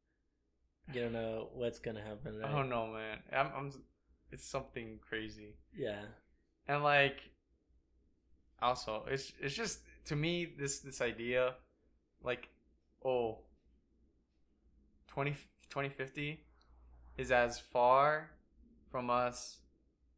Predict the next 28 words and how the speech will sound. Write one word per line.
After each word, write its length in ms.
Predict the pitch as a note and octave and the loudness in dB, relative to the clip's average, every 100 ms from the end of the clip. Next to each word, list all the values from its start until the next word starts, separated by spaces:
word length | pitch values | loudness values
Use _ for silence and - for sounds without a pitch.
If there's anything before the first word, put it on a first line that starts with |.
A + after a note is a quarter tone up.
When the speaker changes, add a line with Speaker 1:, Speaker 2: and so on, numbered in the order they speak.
| _ - | _ -8
Speaker 2:
from 180 | A#2+ | -4
nineteen 360 | A2 A#2 A#2 A2+ | -4 -4 -6 -6
eighty. 200 | A2 G#2 | -4 -2
That's 200 | G#2+ C#3 | 2 2
just, 220 | F3+ C#3+ - - - | 2 -2 -6 -16 -2
or 180 | C3 | 0
nineteen 420 | A#2+ A2+ B2 B2+ A2 | 2 0 -2 -6 -4
ninety. 320 | G#2+ G2+ F#2+ - - | -4 -6 -12 -18 -10
Speaker 1:
Nineteen 340 | A#2+ G#2 B2 | -10 -8 -6
ninety? 440 | A#2 B2 C#3+ D3+ - - | -4 -4 -4 -8 -14 -8
Speaker 2:
Yeah, 120 | A#2 | -4
nineteen 340 | A2+ A#2 B2 | -4 -4 -4
ninety. 220 | A2+ G#2+ G2+ _ - | -4 -4 -6 _ -12
Speaker 1:
Twenty 220 | - C3+ | -4 -2
fifty 640 | C#3+ D#3+ D3+ - D#3 D#3 D3+ | 0 -2 -2 -2 -2 0 0
is 420 | B2 A#2+ A2+ - _ - | 0 -2 -4 -10 _ 2
Speaker 2:
That's 160 | C3 | 4
Speaker 1:
thirty 120 | C3+ C#3 | 4 2
years 680 | C3+ C3+ B2 B2 B2+ B2+ C3+ | 0 -4 -4 0 -2 -2 -4
away 180 | A#2 | -2
from 180 | A2+ A#2 | -2 -6
now. 180 | G#2+ A2 A#2+ D3 - _ C#3 | -10 -12 -14 -20 -20 _ -6
Uh, 300 | A2+ G#2+ G#2 B2 | 0 2 0 -2
and 300 | A#2 A2 A2 - - | -4 -6 -8 -16 -6
twenty, 1120 | C3 C3 B2+ B2+ B2 A#2+ A#2+ A#2 A2+ A2+ A2+ - - - - | 0 0 0 -4 -4 -6 -6 -6 -8 -8 -10 -16 -20 -18 -8
nineteen 400 | C3+ B2+ C3+ B2+ | -4 -4 -4 -4
ninety 360 | B2 B2+ C3 B2+ | 0 0 0 2
is 480 | A2+ A2 A2+ A2+ | 2 0 -4 -10